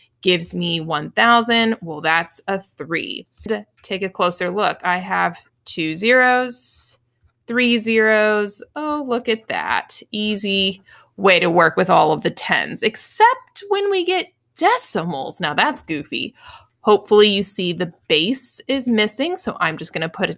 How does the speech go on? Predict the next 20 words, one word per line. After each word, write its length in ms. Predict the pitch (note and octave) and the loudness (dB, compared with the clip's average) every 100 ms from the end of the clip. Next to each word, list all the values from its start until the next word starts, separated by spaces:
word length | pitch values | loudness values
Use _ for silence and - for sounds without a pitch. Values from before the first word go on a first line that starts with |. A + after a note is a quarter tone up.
| - | -10
ten. 460 | - - D#3+ E3 | -12 0 2 4
I 140 | F#3 D3+ | 2 -2
always 340 | D#3+ D#3+ F#3+ | -2 -2 0
like 180 | G#3+ G#3 | 0 -2
to 100 | - | -4
do 180 | A3+ D4+ | 0 0
that. 400 | A3+ C#3+ D#3+ B3+ _ | 2 2 0 -2 _
So 240 | - - - | -8 -4 -2
I 220 | D#3 F#3+ | 2 2
can 160 | C#4+ A#3+ | 2 0
just 200 | F#3+ F3+ | 0 0
rewrite 360 | E3+ D#3 C#3+ - | 0 2 0 2
this 320 | F4 F4+ - | 2 2 -2
one 300 | E3 B2 D#3+ | -2 -2 -4
as 200 | F3 - | -6 -6
ten 340 | - F#3 F3 | 0 2 2
to 120 | A3 | 0
the 140 | C#4 E4 | 2 2
what 500 | F#3 D#3+ D#3+ - - _ _ - - - | 6 6 6 2 -12 _ _ -20 -20 -2
over 640 | - G3+ F#3+ F3+ E3 D#3+ | 4 6 6 6 4 2